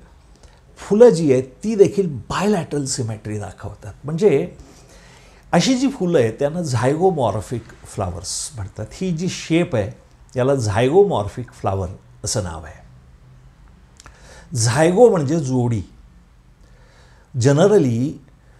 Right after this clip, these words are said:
जेव्हा आपण, अ, फर्टिलायझेशन शिकतो प्राण्यांमध्ये, वनस्पतीमध्ये, वेगवेगळ्या सजीवांमध्ये, तेव्हा या फर्टिलायझेशनमध्ये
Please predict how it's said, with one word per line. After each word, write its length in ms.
जेव्हा 260
आपण, 360
अ, 260
फर्टिलायझेशन 1000
शिकतो 460
प्राण्यांमध्ये, 800
वनस्पतीमध्ये, 880
वेगवेगळ्या 460
सजीवांमध्ये, 800
तेव्हा 220
या 140
फर्टिलायझेशनमध्ये 1400